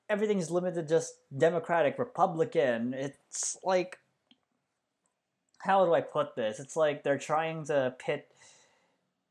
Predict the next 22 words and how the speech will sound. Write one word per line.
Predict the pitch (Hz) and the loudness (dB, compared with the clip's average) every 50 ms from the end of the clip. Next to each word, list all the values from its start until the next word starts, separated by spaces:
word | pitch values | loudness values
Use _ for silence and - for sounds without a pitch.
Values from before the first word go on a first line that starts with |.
| _ _ _ | _ _ _
left | - 139 151 175 196 190 - - - | -4 0 2 2 2 0 -4 -10 -10
versus | 165 160 185 180 160 - 175 143 139 | -2 0 0 0 0 -2 -6 -6 -6
right, | 139 143 151 160 165 165 170 170 165 - - - - - | -4 -2 0 2 2 0 -2 -4 -8 -10 -14 -14 -12 -12
but, | 165 151 143 156 160 160 156 147 147 143 147 - - - | -14 -8 0 4 4 4 6 4 2 0 -4 -8 -6 -4
uh, | 143 123 123 113 113 - _ _ _ _ _ _ _ _ _ _ _ _ _ _ _ _ _ _ - 190 - _ _ _ _ _ _ _ | -2 0 -2 -2 -4 -10 _ _ _ _ _ _ _ _ _ _ _ _ _ _ _ _ _ _ -18 -18 -18 _ _ _ _ _ _ _
but | - 180 139 143 165 160 156 156 156 156 151 143 147 - - - _ | -12 -6 2 6 8 8 10 10 10 8 8 4 2 -4 -12 -10 _
the | 175 151 | -8 -2
thing | - 208 208 208 202 | 0 2 2 2 2
is, | 202 202 196 175 165 | 0 0 0 0 0
they | 170 151 143 | 0 0 2
always | - 165 170 180 180 185 180 180 180 180 156 - | 2 4 4 4 4 4 4 4 4 2 2 0
have | - - 170 160 156 151 151 | -2 0 2 2 0 0 -2
this | 151 151 143 139 139 - - | -2 0 0 0 -2 -2 -2
idea | 147 143 139 131 147 151 151 143 | -2 0 0 -2 0 0 0 0
that | 139 127 | 0 0
they | 131 131 | -2 -2
wanna | 135 147 147 147 143 | 0 0 0 0 0
pander | 147 - - 160 143 139 139 131 | -2 -2 -4 -2 -2 -2 -4 -4
to | - 139 | -4 -4
the | 135 | -2
moderates | 131 131 131 135 135 139 139 139 143 143 139 135 135 - | -2 0 0 0 0 0 0 0 2 2 2 0 -2 -6
because, | - 135 123 - 139 127 123 120 120 120 120 - - - - - | -10 -10 -8 -4 -2 0 0 0 0 -2 -4 -6 -8 -10 -12 -16